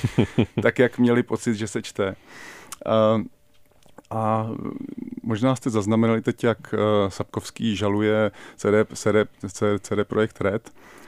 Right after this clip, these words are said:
tak, eh, já myslím, že by měl žalovat spíš Namco, protože to, to, co udělali Geraltovi tady,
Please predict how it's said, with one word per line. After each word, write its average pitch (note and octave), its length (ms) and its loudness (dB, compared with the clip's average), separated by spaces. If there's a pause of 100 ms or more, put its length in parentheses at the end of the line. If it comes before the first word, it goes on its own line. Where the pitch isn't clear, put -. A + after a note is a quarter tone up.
(160)
tak, - 480 -2 (280)
eh, F#2 40 -2
já G2 140 0
myslím, B2+ 360 4
že C3 280 6
by A2+ 140 0
měl A#2+ 260 4
žalovat A2 340 2
spíš - 300 -8
Namco, F#2+ 320 0 (220)
protože B2 380 6
to, - 180 4 (360)
to, C#3 80 4
co E3 220 4
udělali C#3+ 400 8
Geraltovi C3+ 560 4
tady, A#2 460 2